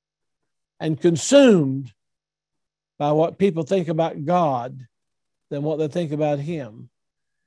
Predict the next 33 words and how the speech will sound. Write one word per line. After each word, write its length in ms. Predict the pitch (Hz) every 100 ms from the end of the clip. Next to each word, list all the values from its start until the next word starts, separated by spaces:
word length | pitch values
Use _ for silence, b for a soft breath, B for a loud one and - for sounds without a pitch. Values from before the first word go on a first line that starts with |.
| _ _ _ _
it 140 | 160
changes 480 | - 190 196 165 151
his 160 | 147 135
life 320 | 165 185 135
in 100 | 143
preaching. 480 | 135 190 - 90 131 _ _ _ _ _ _ _ _ _ _ _ _ _ _ _ _ _
But 160 | 143 131
that's 240 | - -
a 60 | 156
very 360 | 131 170 202
difficult 560 | 190 156 202 185 190 175
thing 260 | 196 202 175
to 60 |
deal 260 | 165 214 226
with 280 | 165 127 117 _ _ _
in 100 | 160
your 120 | 156
own 180 | 160 156
personal 460 | 135 185 160 - 156
life. 440 | 165 160 110 _ _ _ _ _ _ _ _ _ _ _ _ _ _ _ -
And 160 | 151
so 200 | 135 160
I, 200 | 151 160 170
I, 280 | - 180 180
I 20 |
say 360 | 160 - 220 233
to 60 | 190
you, 360 | 156 135 131 - _ _ _ _ _ _ -
uh, 120 | 175
what 220 | 165 160 165
I 200 | 190 202
have 160 | 170
learned, 560 | 180 208 190 147 135